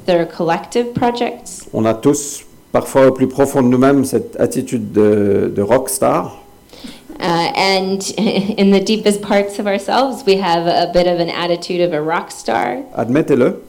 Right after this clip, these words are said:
Speaker 2: Quand vous étiez jeune, vous fermez la porte de votre chambre, vous étiez dans vo-, votre miroir et vous chantiez.
Speaker 1: When you were
Speaker 2: Admettez-le.
Speaker 1: kids, you, you, uh, closed the door to your room and, uh, sang with a fake microphone.
Speaker 2: Mais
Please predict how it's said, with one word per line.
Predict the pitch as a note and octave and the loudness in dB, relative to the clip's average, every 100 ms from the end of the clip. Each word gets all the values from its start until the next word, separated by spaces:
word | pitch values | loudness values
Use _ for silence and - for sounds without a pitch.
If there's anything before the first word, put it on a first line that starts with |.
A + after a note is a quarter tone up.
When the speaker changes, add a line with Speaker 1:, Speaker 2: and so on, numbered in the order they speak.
| - - - - - - F3 F3 F3 - - - - - - _ _ _ _ - | -20 -18 -14 -14 -14 -20 -20 -20 -18 -20 -18 -20 -20 -20 -20 _ _ _ _ -16
Speaker 2:
Quand | A#2 | -12
vous | A#2 | -4
étiez | C3 C3 C#3 | -4 0 2
jeune, | C3+ C#3+ F3 F3 | 2 0 -4 -10
vous | A2 | -14
fermez | G#2 B2+ C#3+ | -6 -4 -2
la | C#3+ | -2
porte | D3 D3 | 0 0
de | C#3+ | 2
votre | C#3+ C#3 | 0 -2
chambre, | F3 D3 | -4 -4
vous | A#2+ | -4
étiez | B2 C#3+ | -4 0
dans | C#3+ C#3+ | 2 2
vo-, | C#3+ C3+ | 2 0
votre | G2+ C#3 C3+ | -4 -4 0
miroir | C3+ C3 C3 B2+ | 0 2 2 0
et | - | -2
vous | B2 B2 | -2 -2
chantiez. | C3 - A2 - - - C#4+ B3 - - | -4 -4 -4 -6 -8 -12 -10 -8 -6 -4
Speaker 1:
When | G#3+ A3+ | 0 4
you | A3+ | 4
were | A3 | 4
Speaker 2:
Admettez-le. | C#3 D#3+ E3+ C#3+ B2 | 6 6 8 8 6
Speaker 1:
kids, | - | 2
you, | A3 A3 G#3 G3+ | 4 6 6 6
you, | G3+ G3+ G3 G3 | 4 4 6 6
uh, | F3+ E3+ F3 E3 - - | 6 6 4 2 -2 -8
closed | - A#3 G#3 G3+ | 0 4 4 2
the | G3 | -2
door | F#3+ F#3 | 2 2
to | F#3+ G3 | 0 -2
your | F3+ F3 | 0 2
room | F3+ F3+ F3+ F3+ | 2 2 0 0
and, | D#3+ E3 D#3+ D#3+ D#3 D3+ - | -2 -2 -2 0 0 -2 -8
uh, | D#3+ D#3 D3 C#3 D#3+ - | -10 -4 -2 -2 -2 0
sang | E3 D#3+ D3+ D3 D#3+ | 2 2 0 -6 -8
with | D#3+ | -10
a | D#3+ | -4
fake | E3 D#3 | -2 -2
microphone. | D3 D3+ D#3+ D3+ C#3+ - - - - - - - - _ _ _ - | -4 -4 -4 -6 -8 -10 -20 -20 -20 -20 -20 -20 -20 _ _ _ -10
Speaker 2:
Mais | A2+ B2 B2+ | 0 2 2